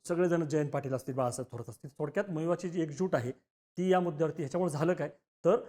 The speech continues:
महाविकास आघाडीमधल्या आंतरविरोधाच्या चर्चा ज्या आहेत त्या बाजूला पडल्या आणि नरेटिव्ह जे आहे ते वोट चोरीचं सेट झालं आणि आपल्या मैदानावरती भाजपला खेळायला भाग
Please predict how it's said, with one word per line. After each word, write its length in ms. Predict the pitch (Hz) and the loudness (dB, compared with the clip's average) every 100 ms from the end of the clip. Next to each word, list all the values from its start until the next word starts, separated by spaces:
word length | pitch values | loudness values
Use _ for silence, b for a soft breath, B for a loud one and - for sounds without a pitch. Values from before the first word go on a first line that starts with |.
| - 123 | -10 -4
महाविकास 440 | 127 160 170 185 | 0 2 2 0
आघाडीमधल्या 440 | 190 190 190 185 | 0 0 2 2
आंतरविरोधाच्या 600 | 180 156 175 165 165 170 | 0 0 -2 0 -2 -2
चर्चा 260 | 170 139 156 | -4 -2 0
ज्या 80 | 151 | 0
आहेत 100 | 147 | 2
त्या 80 | 151 | 2
बाजूला 260 | 143 143 | 2 0
पडल्या 300 | 135 120 120 - _ _ | -4 -6 -8 -10 _ _
आणि 140 | 120 143 | -4 0
नरेटिव्ह 440 | 151 165 175 196 | 2 2 2 0
जे 100 | 170 | 2
आहे 160 | 156 135 | 0 -2
ते 340 | - _ - | -10 _ -2
वोट 240 | 151 156 160 | 0 0 -2
चोरीचं 500 | 151 139 120 165 202 _ _ _ | -6 -4 -6 -8 -10 _ _ _
सेट 180 | 160 160 | -2 -2
झालं 240 | 143 127 | -2 -2
आणि 300 | 160 139 254 - _ | -2 -2 -6 -8 _
आपल्या 300 | 143 - 165 | -12 -6 -2
मैदानावरती 560 | 190 165 160 156 147 185 | 0 -2 -4 -8 -8 -8
भाजपला 500 | 131 120 120 143 156 | -8 -10 -8 -8 -10
खेळायला 500 | - 139 123 120 208 - _ _ _ | -6 -2 -2 -2 -6 -8 _ _ _
भाग 260 | 123 120 | -10 -6